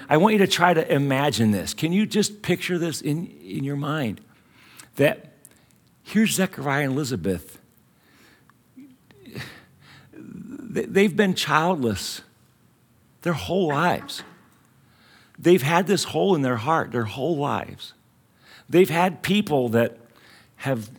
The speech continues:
looked at them askew with a squirrely eye all these years.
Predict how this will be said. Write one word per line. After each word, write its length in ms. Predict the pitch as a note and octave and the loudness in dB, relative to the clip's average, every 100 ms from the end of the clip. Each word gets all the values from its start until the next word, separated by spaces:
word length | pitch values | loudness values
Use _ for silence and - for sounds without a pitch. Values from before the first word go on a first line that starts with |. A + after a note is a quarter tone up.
| G#3+ | -12
looked 340 | D3+ F3+ - F3 | 2 4 4 0
at 200 | - B2+ | 0 2
them 520 | C3 A2+ G#2 G2 - - _ _ | 2 4 2 -2 -12 -20 _ _
askew 640 | A#2 - - - B2+ A2+ F#2+ | -4 -2 -6 0 4 4 2
with 180 | G2 G2+ | 0 -2
a 40 | |
squirrely 540 | G2 - D3+ D3 C3+ C3 | -6 -2 0 0 0 -2
eye 500 | C3+ C3+ C3 A2 F#2+ _ _ _ _ _ _ _ _ _ _ | 0 -2 -2 -8 -14 _ _ _ _ _ _ _ _ _ _
all 300 | D3+ G3 G#3+ | 0 4 4
these 320 | G3+ G#3 E3+ | 4 0 0
years. 640 | F3 F#3 F#3+ C3 - - | 0 2 2 0 -6 -12